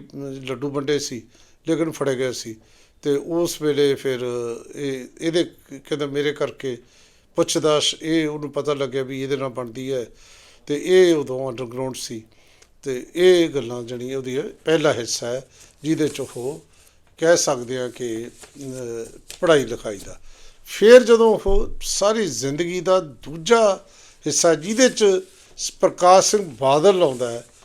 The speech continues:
ਉਹ ਹੈ ਕਿ ਇਹ ਚ-, ਉੱਨੀ ਸੌ ਅਠੱਤਰ ਦਾ ਨਿਰੰਕਾਰੀ ਕਾਂਡ, ਜਿਹਨੂੰ ਨਖਲੀ ਕਾਂਡ ਕਹਿੰਦਾ ਹੈ, ਤੇਰਾਂ ਅਪ੍ਰੈਲ ਉੱਨੀ ਸੌ ਅਠੱਤਰ। ਜੋ ਕੁਛ, ਜਿਵੇਂ ਉਹਨਾਂ ਨੇ ਮਾਰਚ ਕੱਢਿਆ ਅੰਮ੍ਰਿਤਸਰ ਸਾਹਿਬ 'ਚ,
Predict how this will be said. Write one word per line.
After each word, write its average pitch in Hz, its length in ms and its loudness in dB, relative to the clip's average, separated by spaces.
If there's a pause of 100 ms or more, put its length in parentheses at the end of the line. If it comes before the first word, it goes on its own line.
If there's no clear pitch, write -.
(280)
ਉਹ 214 260 8
ਹੈ 160 220 6
ਕਿ 165 420 -2
ਇਹ 143 600 -2 (1120)
ਚ-, 165 240 -10 (260)
ਉੱਨੀ 196 400 -2
ਸੌ 185 240 0
ਅਠੱਤਰ 175 580 0
ਦਾ 139 300 0
ਨਿਰੰਕਾਰੀ 143 880 0
ਕਾਂਡ, 98 380 -10 (760)
ਜਿਹਨੂੰ 180 360 0
ਨਖਲੀ 151 360 0
ਕਾਂਡ 123 240 -2
ਕਹਿੰਦਾ 101 280 -16
ਹੈ, 87 180 -18
ਤੇਰਾਂ 165 340 6
ਅਪ੍ਰੈਲ 139 380 -2
ਉੱਨੀ 120 220 -10
ਸੌ 143 180 -6
ਅਠੱਤਰ। - 500 -10 (600)
ਜੋ 165 360 2
ਕੁਛ, 185 360 -4
ਜਿਵੇਂ 139 340 -2
ਉਹਨਾਂ 175 180 -2
ਨੇ 170 100 0
ਮਾਰਚ 131 420 -2
ਕੱਢਿਆ 180 320 0
ਅੰਮ੍ਰਿਤਸਰ 160 380 -6
ਸਾਹਿਬ 175 320 -8
'ਚ, - 100 -16